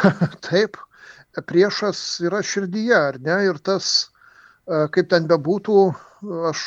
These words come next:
ne vieną kartą pakartoju, Dostojevskio visiškai galioja tas posakis, kad Dievas ir šėtonas, e,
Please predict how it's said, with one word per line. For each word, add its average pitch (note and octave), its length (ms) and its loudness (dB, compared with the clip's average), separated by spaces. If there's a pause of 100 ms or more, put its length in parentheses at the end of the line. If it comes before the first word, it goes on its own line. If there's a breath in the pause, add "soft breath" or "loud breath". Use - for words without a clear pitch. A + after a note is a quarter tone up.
(160)
ne F3 640 -2
vieną F#3+ 200 0
kartą F#3 280 -2
pakartoju, F#3+ 840 -2 (1700 loud breath)
Dostojevskio F#3 920 4 (260 loud breath)
visiškai F3 480 -2
galioja A#3 400 4
tas - 160 -6
posakis, - 640 -4
kad C3+ 320 -12 (400 loud breath)
Dievas E3 380 -2 (100)
ir D3 80 -8
šėtonas, F3 680 -2 (360)
e, E3+ 120 -4